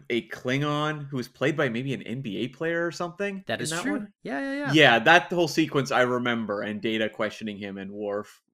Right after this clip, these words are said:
Speaker 1: looking a little awkward, yeah.
Speaker 2: <laughs> Okay.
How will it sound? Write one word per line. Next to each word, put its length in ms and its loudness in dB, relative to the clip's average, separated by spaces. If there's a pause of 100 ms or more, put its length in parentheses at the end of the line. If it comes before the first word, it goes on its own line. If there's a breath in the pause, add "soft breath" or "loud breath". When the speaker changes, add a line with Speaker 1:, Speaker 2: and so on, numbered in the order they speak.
(180)
Speaker 1:
looking 260 -4
a 60 -4
little 200 -4
awkward, 460 -8
yeah. 160 -12 (480 soft breath)
Speaker 2:
<laughs> 480 -14
Okay. 340 -12